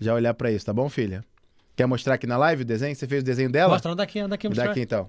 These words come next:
Speaker 2: Cuidado, cuidado só com os fios.
Speaker 1: Deixa eu colocar aqui, tá aqui na gente. Eu vou botar na Dani. E vou
Speaker 2: Mostra
Speaker 1: botar
Speaker 2: aí.
Speaker 1: aqui pra malta ver.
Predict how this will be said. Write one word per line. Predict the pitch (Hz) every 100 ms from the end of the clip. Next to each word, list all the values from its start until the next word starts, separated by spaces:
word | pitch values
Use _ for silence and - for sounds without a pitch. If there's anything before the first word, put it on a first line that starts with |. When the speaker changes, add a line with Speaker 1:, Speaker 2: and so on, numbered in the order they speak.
| -
Speaker 2:
Cuidado, | 156 175 196 -
cuidado | 160 185 185
só | 190
com |
os | -
fios. | 175 127 - -
Speaker 1:
Deixa | -
eu | -
colocar | - - -
aqui, | 98 - 127 131 143 -
tá | 98
aqui | -
na | 101 92
gente. | 104 123 139 - - 139 - - - - -
Eu | 95
vou | 95
botar | 98 95 95
na | 95
Dani. | 95 104 117 135 139 - - - - - - - -
E | 127 147 131 - - - _ _ - _ - _ _ -
vou | 110
Speaker 2:
Mostra | -
Speaker 1:
botar | 113
Speaker 2:
aí. |
Speaker 1:
aqui | 120
pra | 113 107
malta | 107 107 110
ver. | 101 104 120